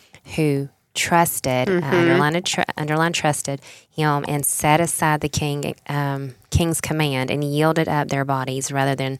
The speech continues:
Speaker 1: serve and worship any god except their own God. The fire had no power." We talked about that a while ago.
Speaker 2: Mm-hmm.
Speaker 1: You're like, "I've heard Brother, Brother Wayne and, uh, Pastor Rodney preach on this."
Speaker 2: <laughs>
Speaker 1: Not a hair was
Speaker 2: Yes.
Speaker 1: touched. Um, they encountered evil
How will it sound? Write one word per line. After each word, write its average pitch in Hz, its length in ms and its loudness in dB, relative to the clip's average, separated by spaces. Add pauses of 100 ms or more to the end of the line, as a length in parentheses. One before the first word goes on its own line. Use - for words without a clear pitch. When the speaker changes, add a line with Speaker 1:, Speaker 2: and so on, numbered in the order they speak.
(340)
Speaker 1:
serve 165 400 0
and 170 140 2
worship 147 320 0
any 147 260 -2
god 139 280 0
except - 340 -4
their - 180 -4
own 127 140 -4
God. - 380 -4 (340)
The 143 100 -2
fire 156 380 4
had 147 260 -2
no 143 220 0
power." 143 440 0
We 135 140 0
talked - 220 -4
about 131 140 -4
that 135 100 0
a 135 40 0
while 131 200 0
ago. 131 140 -6
Speaker 2:
Mm-hmm. 165 480 0 (840)
Speaker 1:
You're 160 120 0
like, 135 180 -6
"I've 127 160 -4
heard 120 220 -10 (100)
Brother, 127 220 -6 (100)
Brother 123 240 -4
Wayne 127 240 -4
and, 127 240 -8 (140)
uh, 127 340 -6
Pastor - 280 -2
Rodney 254 280 2 (160)
preach - 160 2
on - 60 0
this." - 380 -4
Speaker 2:
<laughs> 247 140 -2
Speaker 1:
Not 160 200 4
a 147 80 4
hair 156 680 0 (100)
was 135 200 -4
Speaker 2:
Yes. 170 440 2
Speaker 1:
touched. 240 280 -4 (520)
Um, 139 440 -2 (500)
they 151 200 2
encountered 170 680 0
evil 135 760 0